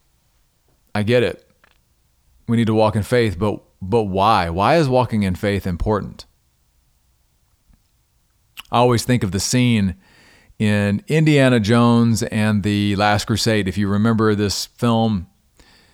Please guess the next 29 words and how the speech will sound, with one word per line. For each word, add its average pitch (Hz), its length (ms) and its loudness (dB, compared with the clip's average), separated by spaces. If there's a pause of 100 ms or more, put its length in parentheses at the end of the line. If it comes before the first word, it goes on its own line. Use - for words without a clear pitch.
(280)
there's 117 280 0
a 107 60 0
moment 123 540 2
at 113 180 -4
the 113 140 0
end 113 300 -2
where 101 460 -2 (1500)
Indiana 123 360 2
Jones, 120 360 0
who 117 140 0
is 110 160 0
not 127 580 0
someone 101 680 0 (260)
who 113 200 -2
has 104 520 -2 (1500)
f-, - 140 -18 (320)
faith, 104 540 -4 (960)
uh, 98 180 0
and 110 160 -2
this 113 140 -2
is 110 60 -4
where 110 140 0
he's 98 140 -2
challenged. 120 460 0
This 101 120 -6
is 104 80 -4
part 117 280 0
of 92 100 -4
the, 95 240 -4